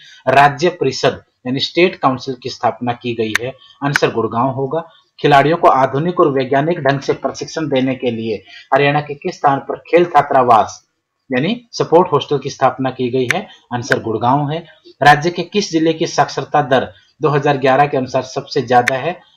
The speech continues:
आपका answer गुड़गांव है। वर्ष दो हज़ार ग्यारह की जनगणना के अनुसार राज्य के किस जिले में महिला साक्षरता दर सबसे ज्यादा है? आंसर गुड़गांव होगा। इच्छापुरी गांव हरियाणा के किस जिले में पड़ता है? गुड़गांव में है। हर रविवार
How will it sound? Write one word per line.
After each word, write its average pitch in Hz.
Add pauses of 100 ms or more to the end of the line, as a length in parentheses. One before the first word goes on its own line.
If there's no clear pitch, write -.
(120)
आपका -
answer 117
गुड़गांव 127
है। 196 (340)
वर्ष 165
दो 180
हज़ार 165
ग्यारह 143
की 175
जनगणना 139
के 147
अनुसार 123 (320)
राज्य 135
के -
किस -
जिले 143
में 143
महिला 135
साक्षरता 131
दर 123
सबसे 120
ज्यादा 117
है? 113 (400)
आंसर 127
गुड़गांव 101
होगा। 80 (640)
इच्छापुरी 185
गांव 143
हरियाणा 131
के 139
किस -
जिले 139
में 131
पड़ता 120
है? 120 (380)
गुड़गांव 117
में 143
है। 147 (340)
हर 180
रविवार 151